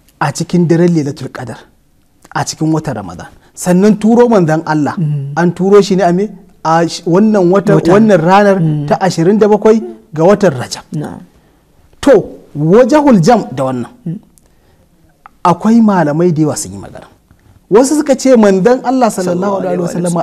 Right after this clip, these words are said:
Speaker 2: wasallam.
Speaker 1: an turo shi. Kamar yadda wannan, an sauka masa da wannan aya din ta suke, ta cikin Suratul Alaq.
Speaker 2: Na'am.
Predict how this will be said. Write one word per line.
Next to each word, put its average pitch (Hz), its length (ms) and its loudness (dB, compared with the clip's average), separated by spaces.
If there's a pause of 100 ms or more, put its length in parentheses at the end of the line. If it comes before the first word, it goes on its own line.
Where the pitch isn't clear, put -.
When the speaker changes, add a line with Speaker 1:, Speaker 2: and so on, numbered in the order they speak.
Speaker 2:
wasallam. 220 220 4
Speaker 1:
an 226 60 0
turo 226 360 6
shi. - 260 -6 (1600)
Kamar 160 220 0
yadda 175 220 4
wannan, 156 240 0 (120)
an 175 160 0
sauka 180 260 -6
masa 180 220 -6
da 147 80 -4
wannan 160 240 -4
aya 165 220 -8
din 151 120 -10
ta - 80 -16
suke, - 280 -12
ta 143 240 -12
cikin 156 240 -8
Suratul 165 400 -8
Alaq. - 320 -16
Speaker 2:
Na'am. 156 240 -6